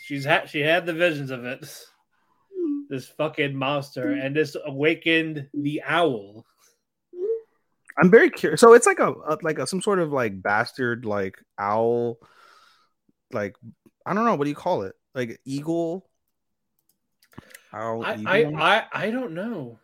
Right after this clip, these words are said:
Speaker 2: I feel like that's gonna be, like, the cu-, the culmination where, like, the owl eagle, like, the,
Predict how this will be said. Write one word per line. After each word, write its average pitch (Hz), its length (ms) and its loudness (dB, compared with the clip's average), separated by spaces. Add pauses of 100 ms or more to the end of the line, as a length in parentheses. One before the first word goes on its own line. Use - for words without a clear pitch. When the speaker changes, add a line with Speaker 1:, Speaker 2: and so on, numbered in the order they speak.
(500)
Speaker 2:
I 175 140 4
feel 233 200 2
like 208 140 2
that's 156 160 0
gonna 165 160 -4
be, 151 120 -4
like, 139 160 -2
the 107 80 -8
cu-, - 200 -10
the 104 120 -6
culmination 117 680 -6
where, 110 140 -2
like, 104 160 -4
the 101 120 -12
owl 104 240 -4
eagle, 110 280 -6
like, 113 260 -2
the, 120 220 -8